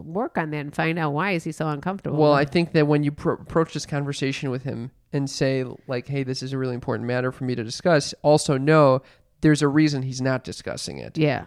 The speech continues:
Speaker 2: There's a re-, there's some discomfort here. Maybe it has related to the premature ejaculation.
Speaker 1: Or maybe it had to do with his childhood or some traumatic event that happened to him.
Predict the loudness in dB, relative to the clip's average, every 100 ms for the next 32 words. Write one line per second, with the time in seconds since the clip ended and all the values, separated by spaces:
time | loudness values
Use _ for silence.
0 | 0 2 4 2 2 0 2 0 2 0
1 | 0 -2 -2 -2 -2 -6 -2 -2 -2 0
2 | 0 0 0 0 0 2 0 0 -4 -8
3 | -8 -4 -4 -4 -4 -4 -6 -6 -6 -6
4 | -10 -14 -2 2 4 4 4 2 0 2
5 | 4 6 4 0 0 0 0 -2 0 0
6 | -2 -4 -6 -2 -2 -2 -6 -10 -10 -10
7 | -6 -2 0 0 -2 -2 -4 -4 -6 -2
8 | -2 -2 -2 -4 -2 -4 -4